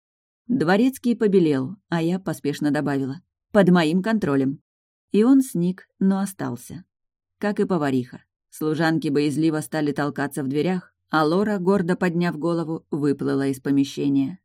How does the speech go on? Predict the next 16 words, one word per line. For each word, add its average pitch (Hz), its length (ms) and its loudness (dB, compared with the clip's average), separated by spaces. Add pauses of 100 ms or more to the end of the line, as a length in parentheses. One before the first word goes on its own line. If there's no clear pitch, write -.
(220)
Но 240 240 2
она 233 220 2
точно 247 320 -4
вернётся. 139 680 0 (340)
Для 185 260 2
этой 214 240 4
женщины 190 560 2
её 175 320 2
статус 170 360 -6
тоже 147 280 -2
был 131 180 0
важен, 139 420 -4
как 151 200 -4
и - 20 0
для 139 140 0
дворецкого. 151 640 -4